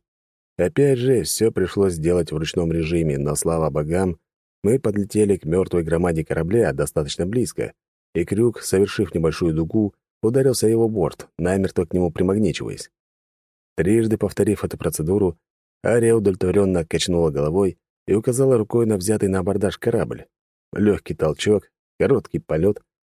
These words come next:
и магнитные стопы скафандра ударяются об обшивку стальной громады.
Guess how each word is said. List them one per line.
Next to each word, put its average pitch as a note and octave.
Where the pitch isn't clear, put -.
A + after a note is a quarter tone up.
и F2+
магнитные A2
стопы A2
скафандра F#2+
ударяются F#2+
об E2
обшивку F2+
стальной F2+
громады. E2+